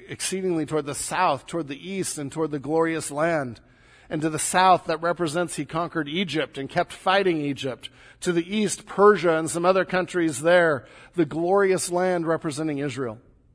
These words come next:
And that's where Antiochus spent most of his time fighting, is those groups of people, and he grew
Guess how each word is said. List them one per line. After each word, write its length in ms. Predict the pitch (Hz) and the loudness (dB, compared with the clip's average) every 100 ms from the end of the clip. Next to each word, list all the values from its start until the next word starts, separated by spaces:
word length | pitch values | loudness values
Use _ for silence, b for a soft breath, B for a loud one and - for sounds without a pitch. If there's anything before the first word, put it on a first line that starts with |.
| _ _ _ _ _ _ - | _ _ _ _ _ _ -10
And 200 | 143 131 | -8 -2
that's 380 | 151 170 - - - | 0 0 -4 -12 -8
where 220 | 151 151 | -2 0
Antiochus 560 | 156 147 143 139 143 127 | 0 -2 -2 -2 -4 -8
spent 280 | - 143 139 | -8 -8 -6
most 280 | 143 - | -8 -6
of 80 | 139 | -8
his 100 | 131 | -8
time 260 | - 131 127 | -8 -8 -8
fighting, 580 | - 127 135 123 113 117 | -8 -6 -4 -6 -10 -10
is 160 | 107 | -12
those 440 | 131 131 127 123 - | -10 -6 -6 -8 -8
groups 320 | 135 131 - | -10 -8 -12
of 140 | 110 | -12
people, 280 | 127 120 120 | -10 -6 -6
and 120 | 123 | -6
he 40 | 131 | -8
grew 560 | 110 131 156 147 117 | -10 -6 -2 -2 -6